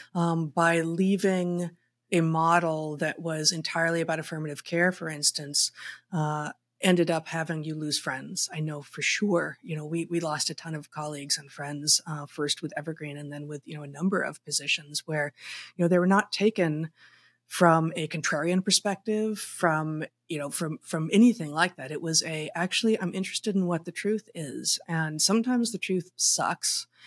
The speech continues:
Um, but often it's so much better than what you were expecting. And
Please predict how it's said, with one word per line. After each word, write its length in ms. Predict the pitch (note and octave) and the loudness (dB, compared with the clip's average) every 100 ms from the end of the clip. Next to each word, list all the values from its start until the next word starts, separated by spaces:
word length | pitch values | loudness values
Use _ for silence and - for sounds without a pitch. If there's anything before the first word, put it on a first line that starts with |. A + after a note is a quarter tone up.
| - - - | -20 -18 -2
Um, 300 | E3+ D#3+ D#3+ | 2 2 0
but 180 | E3 D#3 | 0 -2
often 440 | D#3 A#3 - F3+ D#3+ | 0 -4 -2 -6 -4
it's 160 | E3+ | 0
so 160 | - G#3 | 2 4
much 260 | A3 F#3+ - | 2 2 2
better 180 | A#3+ | 2
than 160 | G#3 F3 | 4 2
what 120 | E3+ | 0
you 120 | F3+ | -2
were 80 | D#3+ | -4
expecting. 800 | D#3+ - - B3 - - F#3+ G3 - | -2 -2 0 -4 -4 -16 -16 -18 -6
And 420 | F3 E3 D#3 D3 | -2 0 -2 -6